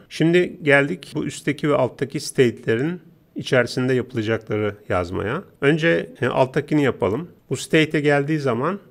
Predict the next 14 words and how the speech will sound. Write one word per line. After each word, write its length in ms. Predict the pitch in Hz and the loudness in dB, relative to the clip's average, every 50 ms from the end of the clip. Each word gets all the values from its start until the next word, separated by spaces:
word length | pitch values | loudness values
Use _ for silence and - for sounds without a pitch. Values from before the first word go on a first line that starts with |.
| _ - - | _ -2 4
layer, 480 | 127 147 151 151 143 110 - - - - | 4 6 6 6 4 2 0 -6 -12 -6
player'ın 480 | - 139 147 143 143 139 131 120 120 131 | 0 2 4 4 4 2 2 0 2 2
layer'ını 380 | 143 147 143 131 127 117 107 | 4 4 4 2 2 0 0
değiştirdikten 680 | 117 120 123 123 - - 135 127 127 127 - - 147 143 | 2 0 0 0 -2 -4 -6 -6 -6 -10 -6 -4 -4 -4
sonra 380 | 135 - - 110 107 113 156 151 | -4 -4 -4 -4 -2 -2 -4 -4
tekrar 320 | - 143 135 - - 151 | -4 -4 -4 -2 -2 -4
geri 280 | 143 131 127 120 113 104 | -2 0 0 0 0 0
dönecek. 440 | 101 95 92 92 92 135 170 175 - | 0 -2 -2 -2 -4 -6 -6 -6 -6
Ama 360 | - 127 120 120 117 120 127 | -4 -2 0 0 0 0 -2
bu 100 | 123 131 | -4 -6
state'te 580 | 127 - - - 131 120 120 - - 120 117 120 127 | -8 -6 0 2 2 2 0 -2 -2 -2 -2 -2 -6
yapılacakları 640 | 127 113 - 113 104 104 110 107 - - 110 104 | -8 -8 -8 -8 -6 -4 -6 -6 -4 -4 -2 0
yazalım 380 | 98 90 90 95 92 85 92 - | 0 -2 -2 -4 -6 -6 -8 -10
şimdi. 380 | - 98 95 98 113 156 202 | -10 -8 -8 -8 -6 -8 -10